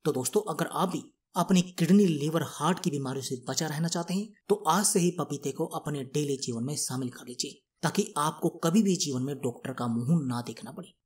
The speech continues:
तो दोस्तों, यह थी हमारी वीडियो। अगर आपको हमारी वीडियो अच्छी लगे या इससे आपको कोई जानकारी प्राप्त हो तो प्लीज आप हमारी वीडियो को लाइक व शेयर करना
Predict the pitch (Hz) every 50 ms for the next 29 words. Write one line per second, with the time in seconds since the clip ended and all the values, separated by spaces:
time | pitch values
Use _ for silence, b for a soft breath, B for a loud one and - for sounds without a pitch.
0 | _ _ 139 131 110 110 104 - - - 196 196 - _ _ _ 147 139 147 160
1 | - 135 135 - - - 226 208 - 156 127 113 113 110 110 - - - - -
2 | _ _ _ _ - 160 147 165 - - 156 147 - - - 156 147 - - 120
3 | 127 127 127 160 175 170 151 151 151 170 - 160 - - 196 185 180 175 220 220
4 | - _ _ - 170 143 139 165 - 185 170 - - 202 165 165 - 165 143 -
5 | - - 160 - 147 139 120 117 123 - - 139 117 120 127 - 135 165 202 190
6 | 208 208 208 208 - - 233 - _ _ _ - 180 170 - 196 214 220 208 185
7 | - 170 151 143 - 139 147 139 135 127 123 120 127 123 135 147 147 - 127 120
8 | 113 113 120 143 170 - - 131 123 - - 117 113 - - - 147 180 202 202